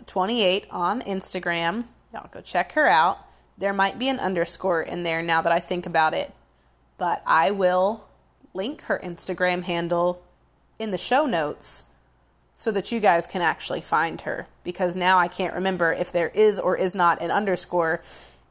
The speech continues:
in her <laughs> Instagram handle, and I feel like the worst best friend because I feel like I should know that. Anyways, um, so my best friend, uh, she entered a bikini contest, uh, a bodybuilding contest,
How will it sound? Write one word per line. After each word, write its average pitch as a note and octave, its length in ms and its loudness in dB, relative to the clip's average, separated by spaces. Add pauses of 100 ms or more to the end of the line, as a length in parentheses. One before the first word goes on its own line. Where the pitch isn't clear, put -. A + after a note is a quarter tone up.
(120)
in G#3+ 160 -2
her F#3 300 2
<laughs> - 20 -16
Instagram B3 640 4
handle, G3+ 420 4
and F#3+ 200 4
I G3+ 80 6
feel D4+ 180 2
like D#4+ 200 4
the A#3 100 0
worst D#4 340 4
best - 300 4
friend A3 260 0
because D4+ 260 0
I E4+ 80 6
feel F4+ 160 -2
like F4 160 2
I E4 120 4
should E4+ 220 2
know F#4 200 4
that. E3+ 420 4 (520)
Anyways, G3 680 2 (540)
um, G3 420 2
so A#3+ 280 4
my A3 160 2
best G3+ 320 2
friend, G#3 360 0 (200)
uh, F3+ 220 2
she C#4 680 2
entered G#3+ 280 0
a G3+ 160 6
bikini G#3+ 440 0
contest, E3 680 2 (320)
uh, E3+ 440 2
a F3+ 80 2
bodybuilding F3+ 540 2
contest, D#3+ 680 -2